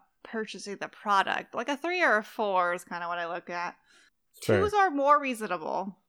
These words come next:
Speaker 1: but, but ones are where the gems are. And fives are where the crazy people are.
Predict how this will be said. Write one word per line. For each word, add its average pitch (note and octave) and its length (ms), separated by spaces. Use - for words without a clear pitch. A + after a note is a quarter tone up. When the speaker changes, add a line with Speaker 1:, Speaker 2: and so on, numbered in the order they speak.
Speaker 1:
but, - 260
but G#3 160
ones G#3+ 320
are F#3 60
where F#3 140
the G3 100
gems F3+ 380
are. F#3 280
And G#3 160
fives A#3 360
are A3 80
where G#3+ 80
the F#3+ 100
crazy G3 380
people - 260
are. - 240